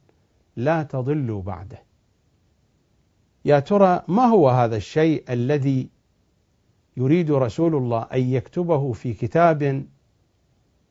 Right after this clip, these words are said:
لا تضل الأمة من بعد هذا الكتاب؟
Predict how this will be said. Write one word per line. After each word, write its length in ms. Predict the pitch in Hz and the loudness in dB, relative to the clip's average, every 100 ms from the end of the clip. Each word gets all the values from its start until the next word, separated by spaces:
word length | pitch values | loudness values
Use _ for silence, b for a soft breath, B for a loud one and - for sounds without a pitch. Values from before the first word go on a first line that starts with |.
| _ _ _ - | _ _ _ -2
لا 520 | 139 190 190 156 123 | 4 6 6 0 -4
تضل 480 | - 139 175 170 151 | -2 2 2 2 0
الأمة 1000 | 131 - 160 185 185 160 - 165 160 156 - | 0 -2 -2 0 0 -2 -2 -2 0 -4 -4
من 220 | 139 135 | -2 2
بعد 260 | 143 127 123 | 2 0 -2
هذا 300 | 120 117 110 | 0 -2 -2
الكتاب؟ 460 | 98 98 110 107 | -8 -10 -10 -10